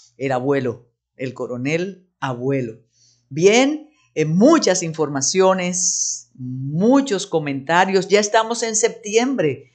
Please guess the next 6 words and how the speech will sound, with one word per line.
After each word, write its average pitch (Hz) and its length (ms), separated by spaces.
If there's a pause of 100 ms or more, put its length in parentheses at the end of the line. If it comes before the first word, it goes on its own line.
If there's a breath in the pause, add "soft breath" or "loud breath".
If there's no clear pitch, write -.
(160 soft breath)
en 208 220
el 247 260
noveno 208 680
mes 226 760
del 143 240
año. 175 500